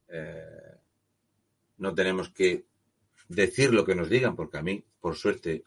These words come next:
o por desgracia, yo diría por suerte, porque prefiero que no llegue esa llamada,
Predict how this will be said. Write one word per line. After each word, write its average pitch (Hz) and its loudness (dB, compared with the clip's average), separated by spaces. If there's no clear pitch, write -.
o 90 2
por 90 0
desgracia, 87 0
yo 123 -2
diría 101 4
por 80 -4
suerte, 87 -4
porque 80 -8
prefiero 92 0
que 82 -2
no 82 -2
llegue 85 4
esa 82 -2
llamada, 82 -2